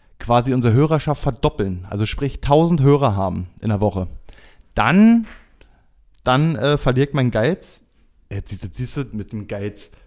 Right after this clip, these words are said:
kaum rede ich hier von Geld ausgeben, machst du schon die ersten Kabelwehr kaputt. Werde ich, äh, den Geiz beiseite legen und unsere Armut noch weiter herantreiben und noch ein, äh, zusätzlich zwei Mikros kaufen.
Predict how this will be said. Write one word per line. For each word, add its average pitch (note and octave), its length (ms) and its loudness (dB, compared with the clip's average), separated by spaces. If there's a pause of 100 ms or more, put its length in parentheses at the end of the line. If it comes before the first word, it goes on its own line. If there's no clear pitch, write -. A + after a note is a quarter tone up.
(240)
kaum A#2 240 -4
rede A2 200 0
ich C#3 120 -4
hier D3 100 2
von B2 220 4
Geld G#2+ 180 -2
ausgeben, D#3 480 0
machst C#3+ 220 -2
du C#3 40 -4
schon D3 140 0
die C#3 80 2
ersten C3+ 200 -2
Kabelwehr G2+ 460 -2
kaputt. F#2+ 320 -6 (540)
Werde A2 380 2
ich, C#3 260 -4
äh, A#2 440 -2
den G#2+ 240 -2
Geiz A2 260 -6
beiseite A2+ 420 -2
legen C3+ 360 -4
und A2 460 -6 (720)
unsere A2+ 320 -2
Armut B2 560 0 (840)
noch A2 200 -2
weiter A#2+ 440 2
herantreiben C3 840 0 (160)
und A#2+ 180 2
noch A#2+ 280 4
ein, A#2+ 120 2
äh, A#2 400 4
zusätzlich A#2+ 440 0
zwei A#2 160 2
Mikros G#2 280 2
kaufen. F#2 280 -4